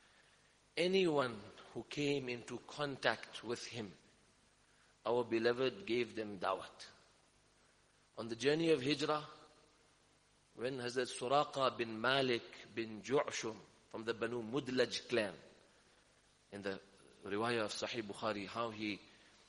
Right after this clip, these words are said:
got to know, he was in the pub and he heard from others about the shadows that they saw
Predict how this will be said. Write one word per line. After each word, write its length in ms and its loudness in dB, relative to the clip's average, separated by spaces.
got 200 -4
to 240 -6
know, 300 0
he 100 -8
was 180 -2
in 180 -2
the 80 2
pub 320 2
and 100 -6
he 80 -4
heard 240 0
from 200 -4
others 460 -2
about 480 0
the 60 0
shadows 500 4
that 160 0
they 140 0
saw 340 2